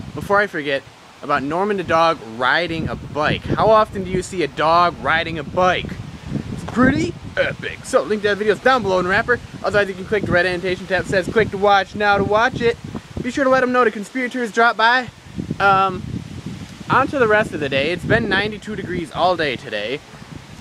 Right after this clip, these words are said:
So when you went to church and you came out, beautiful weather. Um, although right now, as you can see,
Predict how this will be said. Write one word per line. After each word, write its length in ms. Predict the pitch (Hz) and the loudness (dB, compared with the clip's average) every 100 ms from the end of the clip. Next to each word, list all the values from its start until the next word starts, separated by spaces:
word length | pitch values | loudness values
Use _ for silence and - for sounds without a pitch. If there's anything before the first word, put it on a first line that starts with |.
| - - | -16 -16
So 260 | - 170 151 | -6 0 2
when 100 | 156 | 2
you 100 | 175 | 2
went 120 | 196 | 0
to 80 | 175 | -2
church 280 | 202 202 196 | 0 2 0
and 80 | 170 | -4
you 60 | |
came 260 | 190 175 170 | -4 -2 2
out, 240 | 175 151 | 2 2
beautiful 440 | 180 226 208 - 131 | 0 0 0 0 2
weather. 420 | 185 190 190 185 - - - - | 2 2 0 0 -4 -12 -10 -2
Um, 380 | 147 147 143 135 - - - | 0 0 -2 -10 -16 -16 -4
although 220 | 156 165 | 0 0
right 240 | 160 165 147 | 2 0 0
now, 420 | 151 175 185 - _ - - - - | 0 0 -2 -8 _ -20 -20 -20 -12
as 100 | 135 | -10
you 60 | 156 | -8
can 160 | 165 | -10
see, 420 | 143 180 190 208 | -8 -6 -4 -4